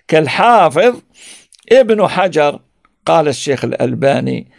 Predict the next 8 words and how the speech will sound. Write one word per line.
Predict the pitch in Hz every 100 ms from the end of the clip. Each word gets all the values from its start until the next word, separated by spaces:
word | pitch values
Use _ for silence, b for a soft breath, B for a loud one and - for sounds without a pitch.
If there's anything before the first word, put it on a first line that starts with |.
| b b -
رحمه | 165 - 147 139 127 117
الله: | 123 117 139 143 131 - b b b
وغيره، | 131 147 151 143 - - 139 139 135 131 135 131 135 135 135 135 147 170 147 139 135 101 110 104 98 _ _ _ _ _ _ _ _
ويتبع | 214 226 262 - 202 180 170
قائلاً: | 165 165 151 156 147 156 175 165 - b b b
"ومن | 147 196 214 202 190
المؤسف | 175 170 160 160 156 151 165 226 202 170 170 156 147
حقاً | 131 165 175 _ - 156 165 156